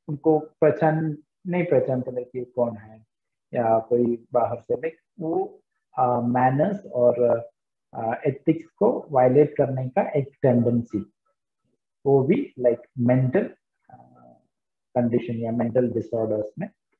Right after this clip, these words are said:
आता है। So these are the, अ, like, अ, क्या-क्या मेंटल डिसऑर्डर्स,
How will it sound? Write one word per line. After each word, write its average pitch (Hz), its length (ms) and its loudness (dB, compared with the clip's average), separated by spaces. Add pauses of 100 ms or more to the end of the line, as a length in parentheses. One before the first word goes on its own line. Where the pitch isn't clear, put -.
(420)
आता 120 220 -6
है। - 100 -18
So - 80 -12
these 135 360 -4
are 156 220 4
the, 226 100 0 (600)
अ, 143 100 -6
like, 139 300 -4
अ, 117 400 0 (420)
क्या-क्या 143 360 4
मेंटल 127 440 0
डिसऑर्डर्स, 120 640 -2